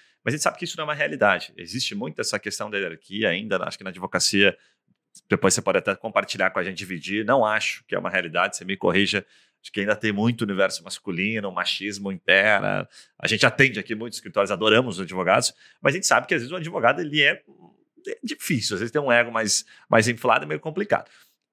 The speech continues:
E aí eu penso o seguinte, né, pelo que você tá me, nos traduzindo, os sócios do escritório são muito diferenciados, né? Então isso é, é, é permitido, né, no sentido de,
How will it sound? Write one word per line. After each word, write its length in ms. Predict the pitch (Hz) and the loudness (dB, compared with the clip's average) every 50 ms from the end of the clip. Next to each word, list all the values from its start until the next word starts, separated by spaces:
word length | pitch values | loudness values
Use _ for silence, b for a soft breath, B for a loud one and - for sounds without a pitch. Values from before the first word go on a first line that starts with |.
| _ _ _ | _ _ _
E 80 | - - | 6 6
aí 200 | - 156 170 190 190 - - | 6 8 6 4 2 0 -2
eu 80 | 175 | -2
penso 240 | 170 - 165 156 - | 0 0 0 0 0
o 40 | 180 | -2
seguinte, 400 | - 254 311 285 202 165 - 113 | -2 0 0 0 0 0 0 2
né, 140 | 101 110 113 | 4 4 2
pelo 400 | - - _ _ - 127 131 131 | 2 -2 _ _ -2 0 0 -2
que 140 | - - 147 | -2 -4 -2
você 200 | 151 151 - 156 | -2 0 0 2
tá 140 | - 135 | 2 2
me, 160 | 120 107 101 - _ _ - | 2 0 -4 -12 _ _ -12
nos 160 | 104 95 - | -10 -6 0
traduzindo, 500 | - 92 90 80 78 - 151 127 85 - - | 0 0 0 0 0 -2 -2 -2 -4 -8 -6
os 100 | - 117 | -4 -2
sócios 360 | - - 104 - - 147 127 | 2 4 4 4 2 0 -8
do 20 | 110 | -8
escritório 480 | - - 104 - 110 120 147 - 220 - _ _ _ _ _ _ _ | -6 -6 -2 2 4 4 4 4 2 -4 _ _ _ _ _ _ _
são 380 | - - - 131 143 127 - - _ _ | -4 2 4 4 4 2 0 -10 _ _
muito 360 | - 95 113 147 160 131 - 101 | -2 4 4 6 4 4 2 -2
diferenciados, 680 | - - 101 92 90 - - - - - - - - _ _ _ _ _ _ - | -2 -2 -2 -2 -2 -2 -4 -4 -4 -6 -12 -16 -16 _ _ _ _ _ _ -2
né? 240 | - 101 127 - - - | 0 2 2 0 0 -4
Então 320 | 98 98 - 123 131 - | -6 -2 0 -2 -2 -2
isso 540 | - 151 185 233 233 - - - 233 233 262 - | -4 -8 -6 -4 -4 -4 -4 -4 -6 -6 0 4
é, 60 | - 151 151 - - _ _ _ _ _ _ - | 4 4 4 2 -6 _ _ _ _ _ _ 0
é, 200 | - 117 - - | 0 2 4 4
é 20 | 139 | 4
permitido, 760 | - - 147 151 170 175 - - - - 165 139 101 107 90 | 6 6 6 6 6 2 2 2 2 2 2 -2 -4 -4 -2
né, 160 | 107 127 135 | 0 0 0
no 120 | 127 113 | 0 -4
sentido 320 | - - 110 - 135 131 117 | -6 -8 -6 -6 -4 -2 -2
de, 200 | 123 123 - | -2 -2 -4